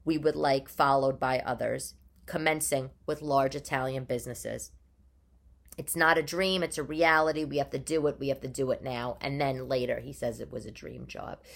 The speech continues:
So, bravo to Tod's. Good for you. Anyway, um, Pantheon was great. Pantheon was really great. You know, former Roman temple,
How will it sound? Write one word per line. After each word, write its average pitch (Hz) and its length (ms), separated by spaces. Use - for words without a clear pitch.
So, 180 400
bravo 196 440
to - 80
Tod's. 107 420
Good - 160
for - 120
you. - 200
Anyway, 233 560
um, 233 300
Pantheon 302 800
was 254 200
great. 254 520
Pantheon 233 480
was 196 180
really 202 200
great. 190 260
You - 80
know, 165 160
former 208 300
Roman 180 360
temple, 180 540